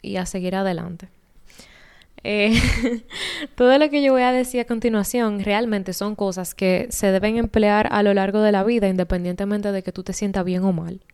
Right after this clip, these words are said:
Eh, porque si hay algo que yo quiero que ustedes se lleven de este episodio,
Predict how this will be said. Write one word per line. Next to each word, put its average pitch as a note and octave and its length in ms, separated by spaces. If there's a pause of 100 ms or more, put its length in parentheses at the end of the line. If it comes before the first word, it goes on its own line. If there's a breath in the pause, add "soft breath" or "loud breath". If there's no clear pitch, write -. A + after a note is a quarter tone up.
(1000 loud breath)
Eh, F#3 260
porque G3+ 560
si - 200
hay A3 100
algo C4+ 180
que C4+ 100
yo B3 100
quiero A3+ 240
que - 80
ustedes G3+ 580
se F#3+ 220
lleven F#3+ 280
de F#3 80
este F#3+ 180
episodio, F#3 640